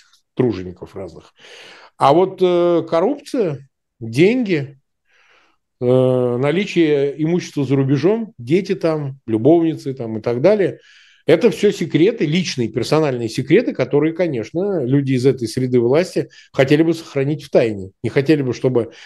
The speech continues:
к ним получили доступ. Да их обязывают ставить этот Макс. Понятно, что этот Макс — это абсолютно лубянская погремушка, так и, как и ВКонтакте и все остальное. Но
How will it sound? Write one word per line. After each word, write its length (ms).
к 40
ним 140
получили 320
доступ. 260
Да 60
их 180
обязывают 720
ставить 300
этот 240
Макс. 280
Понятно, 320
что 100
этот 120
Макс — 240
это 180
абсолютно 400
лубянская 580
погремушка, 640
так 200
и, 60
как 280
и 60
ВКонтакте 580
и 40
все 140
остальное. 480
Но 520